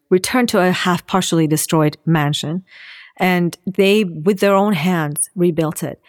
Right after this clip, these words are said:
But where we came, we became their partners through donations from, uh, our Western Christians. And, uh, we gave them hope. We, this woman, now her entire generation is going to be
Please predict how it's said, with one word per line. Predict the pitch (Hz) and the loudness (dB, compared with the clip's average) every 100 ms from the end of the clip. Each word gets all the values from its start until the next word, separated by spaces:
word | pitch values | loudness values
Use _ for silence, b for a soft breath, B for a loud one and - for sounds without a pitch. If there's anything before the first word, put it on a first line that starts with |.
| B B | B B
But | 180 | -2
where | 180 185 170 | 2 2 2
we | 254 | 0
came, | 302 - 160 147 170 - | 0 -4 -4 -6 -12 -4
we | 185 247 | 0 2
became | 254 214 196 | 0 0 2
their | 175 | 0
partners | 160 170 156 147 147 | 0 -2 -2 -2 -4
through | - 220 226 220 | -2 0 0 2
donations | 190 170 160 165 160 160 151 | 2 2 0 -2 -6 -6 -6
from, | - 170 156 156 - | -4 -2 0 -2 -4
uh, | 175 160 - | -2 0 0
our | 156 | 0
Western | 160 156 170 156 | 0 -2 -4 -6
Christians. | 170 - 170 151 185 B B B B B | -6 -6 -8 -10 -14 B B B B B
And, | 185 190 190 180 | -2 0 2 2
uh, | 185 180 180 | 2 2 2
we | 175 214 | 0 0
gave | 226 233 | 0 0
them | 226 | -2
hope. | 196 240 - - - | 0 -2 -4 -12 -6
We, | 185 190 190 - - | -2 -2 -2 -8 -2
this | 190 185 175 | 0 0 -2
woman, | 196 208 170 165 | 0 2 2 -2
now | - 180 170 | 0 0 0
her | 170 196 190 - | -2 -2 -2 0
entire | 202 202 180 233 226 | -2 0 0 2 0
generation | 180 185 175 160 175 175 151 143 143 | 0 0 0 0 0 0 -4 -8 -8
is | 170 156 | -6 -2
going | 165 160 | -2 -2
to | 160 | -2
be | 151 151 | 0 0